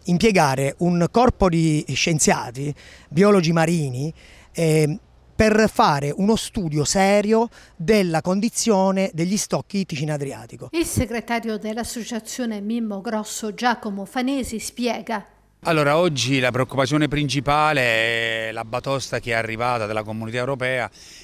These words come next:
Speaker 3: per il fermo definitivo della pesca a strascico. Pescara è un porto dove il novanta per cento dei pescherecci fanno pesca a strascico,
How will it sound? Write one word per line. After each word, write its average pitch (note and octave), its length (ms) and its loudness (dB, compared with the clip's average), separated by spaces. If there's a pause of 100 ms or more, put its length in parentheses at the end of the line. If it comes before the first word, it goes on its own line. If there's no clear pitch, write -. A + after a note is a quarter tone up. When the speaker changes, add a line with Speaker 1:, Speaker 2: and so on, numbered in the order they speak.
(140)
Speaker 3:
per A#2 140 -8
il A#2 140 -10
fermo A#2+ 800 -6
definitivo A#2+ 640 -8
della G#2 180 -8
pesca G#2+ 300 -10
a G2+ 40 -6
strascico. - 640 -10 (600)
Pescara F3 560 0
è B2+ 60 0
un B2 160 -8
porto C#3+ 420 -4
dove A2+ 760 -4
il A2 160 -10
novanta B2+ 420 -6
per A#2 180 -8
cento A#2 480 -6
dei A2 140 -10
pescherecci A2+ 640 -10
fanno G2 300 -12
pesca A2 260 -8
a A2+ 60 -6
strascico, F2 520 -12